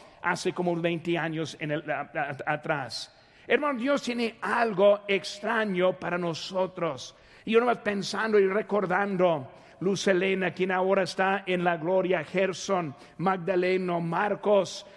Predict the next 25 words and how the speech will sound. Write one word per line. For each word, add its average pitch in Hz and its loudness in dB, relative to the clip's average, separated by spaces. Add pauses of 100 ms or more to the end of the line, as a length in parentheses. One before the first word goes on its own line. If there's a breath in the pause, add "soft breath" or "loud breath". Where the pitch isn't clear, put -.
(180 loud breath)
y 240 -2
puedo 247 4
seguir 226 0
una 226 4
lista 214 0
muy 220 2
larga 208 2
de 208 2
los 208 2
que 196 2 (280 loud breath)
han 214 2
sido 214 0
salvos 160 -2
y 185 0
ahora 220 4
están 208 0
en 196 0
la 190 2
presencia 175 -2
de 151 -2
Dios. 135 -8 (680 soft breath)
Hermanos, 190 -2
Dios 190 0
tiene 190 -6
algo 123 -6